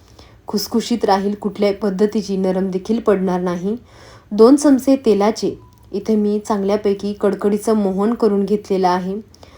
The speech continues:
आता बऱ्याचशा प्रमाणात मोहन टाकून घेतल्यानंतर अगदी गरम आहे, त्यामुळं आपल्याला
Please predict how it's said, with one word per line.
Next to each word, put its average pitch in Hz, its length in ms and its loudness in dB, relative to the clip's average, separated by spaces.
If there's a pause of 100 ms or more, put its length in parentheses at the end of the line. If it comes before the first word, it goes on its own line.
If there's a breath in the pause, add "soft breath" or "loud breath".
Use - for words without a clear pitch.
(280 soft breath)
आता 190 160 0
बऱ्याचशा 208 380 0
प्रमाणात 196 580 0
मोहन 208 320 0
टाकून 214 340 0
घेतल्यानंतर 202 640 2
अगदी 190 300 0
गरम 202 380 4
आहे, 196 260 -2
त्यामुळं 196 480 -2
आपल्याला 180 400 -2